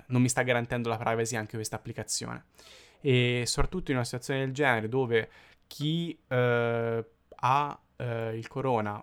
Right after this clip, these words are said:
potrebbe non volerlo dire, beh, io no-, forse non la, eh, no-, non, non la installerei se non avessi tutte le informazioni del caso e mi garantissero che, che, che nessuno sapre-, saprà,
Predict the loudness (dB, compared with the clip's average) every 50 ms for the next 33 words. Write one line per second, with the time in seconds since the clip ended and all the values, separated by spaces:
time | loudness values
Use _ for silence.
0 | -12 _ -8 -2 2 2 4 4 2 0 -2 -2 -2 -2 0 0 0 0 -2 -2
1 | -2 -2 -2 0 0 0 0 -2 -4 -8 _ _ _ _ _ -20 -20 -20 _ _
2 | _ _ _ _ _ 0 2 2 4 2 2 -2 -2 -2 -2 -4 -4 -6 -8 -10
3 | -10 -10 -10 -10 -8 -8 -8 -6 -4 -2 0 0 0 0 -2 -4 -6 -6 -10 _
4 | _ _ _ _ _ _ _ -14 -10 -8 -6 -6 -6 -8 -10 -12 -14 -16 -16 -18
5 | -20 -20 _ _ -20 -20 _ _ -20 -10 _ 0 0 2 2 2 0 0 0 -2
6 | -2 -2 0 0 0 0 0 -2 -2 -2 -2 0 2 2 4 4 2 0 -4 -6
7 | -8 -12 _ _ _ _ _ _ -4 -2 0 2 4 4 2 0 -2 -6 -4 -4
8 | -2 -2 -4 -6 -6 -8 -10 -6 -4 0 0 0 0 -2 -6 -20 -12 _ -2 0
9 | 0 0 0 0 0 0 -2 -2 -2 -4 -4 -2 -4 -6 -6 -2 0 2 2 2
10 | 0 -4 -6 -6 -4 -2 -2 -2 -2 -4 -6 -8 -8 -6 -4 -4 -2 0 2 2
11 | 2 2 0 -6 -20 -20 _ -8 -8 -8 -8 -6 -4 -2 -2 -2 -2 -4 -6 -10
12 | -8 -6 -4 -2 -2 -4 -4 -6 -6 -6 -6 -4 -4 -4 -6 -6 -4 -2 0 0
13 | 0 0 -4 -8 -10 -8 -4 2 4 6 6 6 4 -2